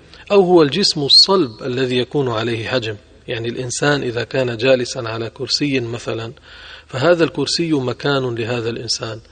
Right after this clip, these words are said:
والفراغ الذي شغله هذا الإنسان الذي هو حجم أيضاً هو مكان له. إذن كل ما كان في مكان فهو حجم. قال تعالى: "هو الأول"،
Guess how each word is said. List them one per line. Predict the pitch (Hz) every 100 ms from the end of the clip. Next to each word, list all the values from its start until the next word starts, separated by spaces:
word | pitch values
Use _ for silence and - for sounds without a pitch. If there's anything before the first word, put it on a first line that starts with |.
| - - -
والفراغ | - 127 - 135 156 127
الذي | 123 120 120
شغله | - 131 165 147 117 110 117
هذا | 113
الإنسان | 123 127 117 139 127 117
الذي | 113 110
هو | 120 120
حجم | 139 117 123 123 - - - - -
أيضاً | 175 180 135 123
هو | 123 117
مكان | 113 107 123 117 110
له. | 110 95 - - _ - - - - -
إذن | 147 147 147
كل | 143 220 202 165
ما | 135
كان | 123 151 139 120
في | -
مكان | 117 117 147 143 151 156 -
فهو | 127 120 113
حجم. | 127 113 107 110 - _ - - _ -
قال | 123 117
تعالى: | - 107 123 123 123 123 120 - -
"هو | 139 135
الأول"، | 135 - 160 117 110